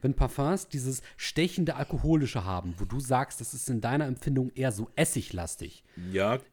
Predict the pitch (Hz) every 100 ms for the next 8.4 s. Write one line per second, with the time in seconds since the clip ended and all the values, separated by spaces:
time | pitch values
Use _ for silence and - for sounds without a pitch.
0 | - 110 139 127 131 135 - 120 185 143
1 | 123 175 - - - - - - - -
2 | _ _ _ - 113 139 - 160 175 160
3 | 180 151 147 147 98 110 101 - 95 87
4 | 87 80 76 _ _ _ _ - _ _
5 | _ _ _ - 98 104 98 90 _ _
6 | _ - 143 113 78 87 101 - _ _
7 | _ 101 123 156 - 131 127 131 123 127
8 | 127 - -